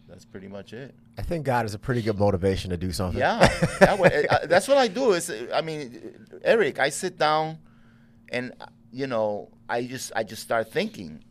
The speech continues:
Speaker 1: you know, about what God has done for me. If any, any time and we struggle, if, if any struggle will come to my life, where I, I would even consider not to serve God, I'm like,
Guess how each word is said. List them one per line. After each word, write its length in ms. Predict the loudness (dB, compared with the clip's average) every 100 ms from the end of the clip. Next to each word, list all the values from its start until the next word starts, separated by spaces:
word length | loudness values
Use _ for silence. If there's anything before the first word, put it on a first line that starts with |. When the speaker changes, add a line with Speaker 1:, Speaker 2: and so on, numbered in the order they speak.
| -20 -20 -20 -20 -20
Speaker 1:
you 140 | -16 -10
know, 240 | -6 -6
about 280 | -4 -4 -2
what 220 | -4 -6
God 240 | -4 -4 -4
has 180 | -8
done 180 | -6 -8
for 140 | -8 -10
me. 260 | -10 -10
If 300 | -8 -10 -10 -6
any, 240 | -6 -6 -10
any 180 | -10 -10
time 420 | -10 -8 -6 -6 -8
and 160 | -8
we 100 | -8
struggle, 680 | -10 -8 -2 -2 -2 -8 -10 -16 -20 -20 -20 -20 -20 -20 -20 -12
if, 200 | -10 -10 -8
if 200 | -10 -10 -8
any 220 | -6 -6
struggle 420 | -6 2 2 2
will 120 | -4
come 220 | -6 -8 -8
to 120 | -8
my 140 | -8
life, 420 | -6 -4 -4 -6 -16 -20 -20 -20 -20 -6
where 160 | -2
I, 100 | 0 0 -2
I 140 | -4
would 260 | -4 -4 -8
even 460 | -10 -10 -10 -10 -14 -20 -14
consider 880 | -10 -10 -10 -8 -2 0 -2 -6 -12 -20 -20 -20 -20 -20 -20 -12
not 240 | -6 -6
to 100 | -6
serve 520 | -14 -10 -6 -4 -6 -8
God, 360 | -8 -6 -12 -20 -20 -20 -20 -20 -16
I'm 160 | -12
like, 240 | -8 -8